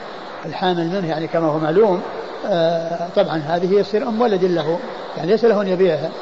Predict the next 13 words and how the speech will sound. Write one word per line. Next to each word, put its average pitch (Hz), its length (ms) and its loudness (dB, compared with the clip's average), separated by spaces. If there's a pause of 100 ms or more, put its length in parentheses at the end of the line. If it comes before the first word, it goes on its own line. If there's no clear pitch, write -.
(680)
يعني 160 300 -2
يبيع، 175 240 4
يعني 160 220 -2
معناه 160 220 -2
يبيع، 175 360 2 (200)
يبيع 180 240 0
ولده، 185 340 4 (960)
لأن 135 200 -8
الذي 175 540 0
في 165 80 0
بطنها 233 320 4
ولد 254 220 6
له. 175 300 2